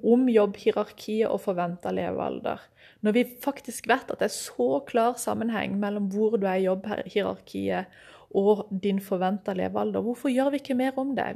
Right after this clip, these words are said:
vi som samfunn som er så opptatt av forventet levealder?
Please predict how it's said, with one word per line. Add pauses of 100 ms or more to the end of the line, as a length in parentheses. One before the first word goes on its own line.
vi
som
samfunn
som
er
så
opptatt
av
forventet
levealder?